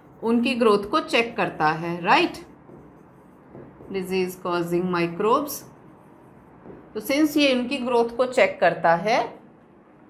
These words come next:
तो it is, uh, very good। तो यही दो फायदे book में भी लिखे हुए हैं। तो बीमारी वाले जो लोग हैं, जो उ-, बीमारी से उबर रहे हैं, उनके लिए तो बहुत फ़ायदेमंद होता है।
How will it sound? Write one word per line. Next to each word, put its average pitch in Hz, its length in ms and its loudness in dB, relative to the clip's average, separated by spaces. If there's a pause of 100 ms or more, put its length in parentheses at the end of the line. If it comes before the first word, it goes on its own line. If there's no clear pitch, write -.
(360)
तो 175 180 -2
it 196 220 0
is, 190 280 0
uh, 165 320 2 (600)
very 285 260 4
good। 302 220 2
तो 180 60 -4
यही 247 300 2
दो 277 140 4
फायदे 247 340 4
book 277 200 -2
में 294 180 2
भी 302 60 0
लिखे 285 320 -2
हुए 269 240 2
हैं। 262 340 -6 (280)
तो 240 80 2
बीमारी 220 540 2
वाले 240 640 4 (180)
जो 202 400 0
लोग 208 300 0
हैं, 208 220 -2
जो 190 220 0
उ-, - 600 -2
बीमारी 165 460 2
से 214 100 -6
उबर 196 320 2
रहे 226 220 -2
हैं, 247 160 -4
उनके 254 320 -4
लिए 277 140 -2
तो 285 60 -4
बहुत 302 300 -2
फ़ायदेमंद 262 500 0
होता 240 260 2
है। 233 260 -4